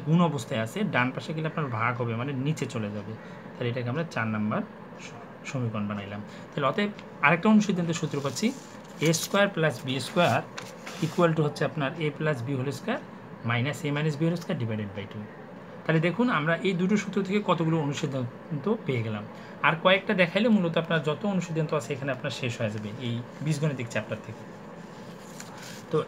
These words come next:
এরপরে আমরা দেখুন, আমরা পরের অংশটাতে আবার চলে আসি। হ্যাঁ, আবার যদি আমরা মূল সূত্রই চিন্তা করি, দেখুন আমরা মূল সূত্রই চিন্তা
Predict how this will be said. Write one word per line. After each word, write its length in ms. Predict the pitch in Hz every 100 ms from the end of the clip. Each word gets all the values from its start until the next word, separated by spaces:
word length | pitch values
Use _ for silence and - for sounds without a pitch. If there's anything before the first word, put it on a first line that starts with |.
| 190
এরপরে 220 | 208 226 226
আমরা 100 | 214 175
দেখুন, 200 | 196 240 - - - - 143
আমরা 120 | 147 147
পরের 160 | 180 180
অংশটাতে 280 | 175 170 165
আবার 120 | 156 160
চলে 140 | 143 131
আসি। 160 | 185 240 - - - - - - - - - -
হ্যাঁ, 180 | 156 147 151
আবার 120 | 208 247
যদি 80 | 254
আমরা 120 | 247 220 170
মূল 160 | 240 233
সূত্রই 320 | - - 233 214
চিন্তা 160 | 175 156
করি, 100 | 151 180
দেখুন 140 | 170 165
আমরা 120 | 180 190
মূল 120 | 226 220
সূত্রই 260 | - 185 -
চিন্তা 160 | 151